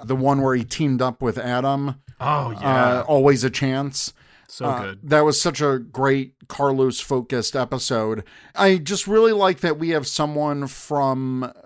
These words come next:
Speaker 1: a couple seasons of Power Rangers. He's one of those rare instances where he's been on, uh, two different teams with two different sets of powers. So he's definitely a,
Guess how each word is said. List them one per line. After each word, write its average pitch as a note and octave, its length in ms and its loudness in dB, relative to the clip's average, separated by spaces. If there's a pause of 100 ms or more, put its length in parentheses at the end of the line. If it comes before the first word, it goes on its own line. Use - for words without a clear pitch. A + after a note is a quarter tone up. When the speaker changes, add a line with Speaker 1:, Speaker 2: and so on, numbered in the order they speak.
(260)
Speaker 1:
a C3+ 100 -4
couple D3+ 420 -2
seasons F#3 640 4
of F3+ 180 -4
Power F3+ 280 0
Rangers. F#3+ 460 -2
He's D3 240 -6
one D#3 180 -2
of D3 60 0
those C#3 240 0
rare C#3+ 280 0
instances C3+ 680 -2
where B2 420 -2
he's B2 260 -6
been C3+ 320 0
on, B2 460 -2 (380)
uh, B2 240 0
two E3 200 0
different C3+ 380 0
teams B2+ 420 2
with A2+ 180 -6
two C#3 180 -4
different A#2 380 -6
sets - 280 -4
of A2 140 -8
powers. G2+ 520 -6
So B2 380 -2 (100)
he's C#3+ 200 -4
definitely D#3+ 720 2
a, C#3 80 -6